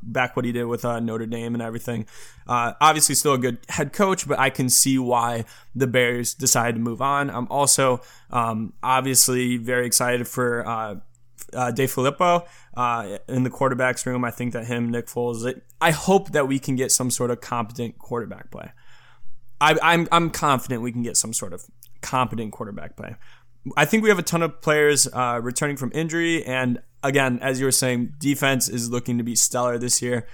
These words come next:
uh, with the return of Akeem Hicks. You know, Eddie Goldman isn't gonna be as injured.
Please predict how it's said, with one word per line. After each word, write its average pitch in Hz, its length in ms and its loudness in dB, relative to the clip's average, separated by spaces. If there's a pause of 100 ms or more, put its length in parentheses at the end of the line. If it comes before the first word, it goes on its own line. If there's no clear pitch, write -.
(340)
uh, 123 220 0
with 127 200 0
the 131 80 0
return 123 300 0
of 117 80 -2
Akeem 120 360 -2
Hicks. 156 440 4
You 131 80 -2
know, 110 260 -6
Eddie 135 180 -2
Goldman 139 500 2
isn't 131 200 0
gonna 127 100 2
be 120 200 -2
as 113 200 -4
injured. 143 540 0